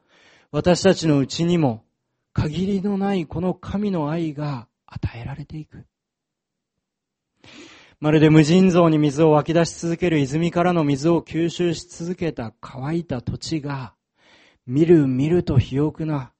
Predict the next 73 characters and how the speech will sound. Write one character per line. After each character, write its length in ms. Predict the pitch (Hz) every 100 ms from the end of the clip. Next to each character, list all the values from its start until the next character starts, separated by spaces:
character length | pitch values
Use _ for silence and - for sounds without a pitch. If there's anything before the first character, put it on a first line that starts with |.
| _ _ _ _ -
豊 300 | 143 - 175
か 180 | - 151
な 120 | 135
土 160 | 131
地 160 | - 135
へ 80 | 117
と 260 | - 101 - _ _ _ _ _ _ _ -
変 100 | 113
わ 80 | 110
っ 40 |
て 140 | - 110
い 80 |
く 120 | 101 113
よ 220 | 113 107
う 40 |
に、 340 | 101 110 107 _ _ _ _ _ _ _
神 360 | - 226 240 247
と 140 | 190
の 120 | 147
交 360 | 123 131 123 180
わ 80 | 185
り 120 | 190
を 120 | 190
通 320 | 190 196 202
し 100 | -
て、 240 | - 107 - _ _ _ _
御 80 | 151
言 240 | 170 170 175
葉 100 | 175
に 60 |
教 260 | 170 160 185
え 60 |
ら 100 | 180
れ 120 | 180 175
続 280 | - 185
け 160 | 202 165
て、 380 | - 165 127 - _ _ _
神 320 | - 196 220
と 160 | 196 170
い 60 | 170
う 80 |
お 60 | 160
方 200 | 175 185
に 140 | 185 180
つ 140 | 185
い 80 | 175
て、 120 | 151
キ 180 | - 151
リ 100 | 202
ス 100 | -
ト 100 | 196
と 140 | 202
い 60 | 202
う 60 |
お 40 | 190
方 220 | 202 208
に 120 | 208
つ 140 | - 220
い 120 | 190
て 140 | 143
知 200 | - 156
ら 100 | 180
さ 180 | 190 208
れ 100 | 208
れ 120 | 208
ば 160 | 185 151
知 200 | - 139
ら 120 | 180
さ 160 | - 190
れ 120 | 196
る 100 | 190
ほ 100 | 185
ど、 220 | 180 156